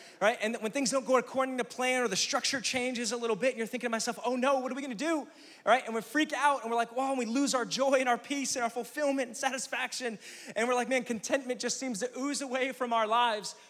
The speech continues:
because of the circumstances." And what he's saying is you don't have to freak out when that happens because you trust that there is someone who has power to do something about your situation.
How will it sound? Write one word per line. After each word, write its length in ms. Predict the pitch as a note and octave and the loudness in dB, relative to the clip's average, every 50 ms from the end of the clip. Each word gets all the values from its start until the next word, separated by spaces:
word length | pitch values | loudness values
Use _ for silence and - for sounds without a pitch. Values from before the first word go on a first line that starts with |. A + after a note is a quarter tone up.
| - | -8
because 320 | - A3 - A#3+ B3+ G3+ A3 | -8 -6 -2 -2 -2 -2 -2
of 80 | A3 | -4
the 60 | F3+ | -4
circumstances." 960 | G3+ - - C4 C4+ C4 A#3+ G#3 F#3+ - - F#3+ F#3 F#3+ F#3 - G3 G3 F3 A3 | -2 0 2 2 2 2 -2 -4 -4 -4 -2 -2 -2 -2 -4 -6 -6 -6 -4 -4
And 80 | A3 | -4
what 80 | A3 A#3 | -4 -4
he's 100 | A3+ - | -2 -2
saying 260 | - B3 A#3 A3+ A3 | -2 -2 -4 -4 -4
is 140 | G#3+ F#3+ F#3+ | -6 -6 -6
you 60 | A#3+ | -4
don't 180 | A#3 C4 B3 G3+ | -4 -4 -4 -4
have 160 | A#3 A#3+ A3+ | -6 -8 -6
to 80 | - A3+ | -8 -10
freak 280 | - - B3+ B3 - | -8 -6 -6 -2 0
out 180 | C4 B3 A#3+ G#3 | 0 0 0 0
when 80 | G#3+ G#3 | -2 -4
that 120 | G3+ F#3 | -2 0
happens 520 | G#3 A#3 A3 A3 - E3 C#3+ - - - - - - - - - - | 2 2 0 0 0 -8 -16 -16 -16 -18 -18 -20 -20 -20 -20 -16 -8
because 260 | - A#3 - A#3+ F3 | -6 -2 -2 0 0
you 60 | A#3+ A3+ | 0 -2
trust 320 | - - C4 C4 B3 - | -2 2 2 2 2 0
that 100 | C4 - | -2 0
there 120 | A#3 A3+ | 2 2
is 80 | G#3+ G3+ | 2 2
someone 280 | - - C4 B3+ B3 A#3+ | 2 0 0 0 0 0
who 100 | A#3 A3 | -2 -2
has 120 | G3 - | -4 -4
power 440 | - - - A#3+ B3 C4 B3+ C4 B3+ | -8 -10 -2 2 4 4 4 4 0
to 100 | G#3 G#3+ | -2 -2
do 120 | F3+ G#3+ | -4 -4
something 400 | F#3+ - - C4 B3 - B3 A#3 | -4 -2 -2 -4 -4 -4 -6 -4
about 240 | A3 F3+ A3+ A3 G#3+ | -2 0 -2 -2 -2
your 80 | G#3 G3 | -4 -8
situation. 640 | - A3 G3+ - F#3+ F3 G3 G#3 G3+ - - B2 | -6 -6 -6 -6 -2 -2 -2 -2 -2 -6 -10 -14